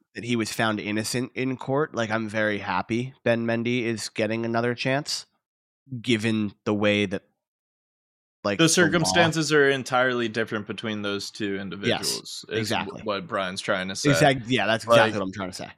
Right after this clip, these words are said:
Speaker 2: But with, with the issue
Speaker 1: Thank
Speaker 2: with
Speaker 1: you,
Speaker 2: the
Speaker 1: Carl.
Speaker 2: Greenwood situation is that it's very straightforward in terms of there, there's no resolution to the case.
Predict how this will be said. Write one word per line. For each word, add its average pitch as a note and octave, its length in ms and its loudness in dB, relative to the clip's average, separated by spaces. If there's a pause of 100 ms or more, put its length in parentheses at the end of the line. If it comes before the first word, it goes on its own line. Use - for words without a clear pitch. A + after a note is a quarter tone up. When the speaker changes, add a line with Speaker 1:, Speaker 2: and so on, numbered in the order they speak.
(280)
Speaker 2:
But D3+ 300 2
with, D#3+ 300 2
with E3 240 -8
the D#3 220 0
issue D#3+ 120 2
Speaker 1:
Thank C3 100 8
Speaker 2:
with - 60 0
Speaker 1:
you, G#2+ 60 -4
Speaker 2:
the D#3+ 80 0
Speaker 1:
Carl. - 80 -2
Speaker 2:
Greenwood C3 360 0
situation C#3 720 0
is A2+ 200 -6
that A#2 180 6
it's G#2+ 220 -6
very A2+ 340 0
straightforward A2 840 -2
in A2 200 -6
terms G#2+ 400 -4
of G#2 380 -4
there, G2+ 340 -2
there's A2 280 -2
no G#2 240 -2
resolution G2+ 680 -4
to G2 100 -12
the F#2+ 100 -10
case. - 440 -8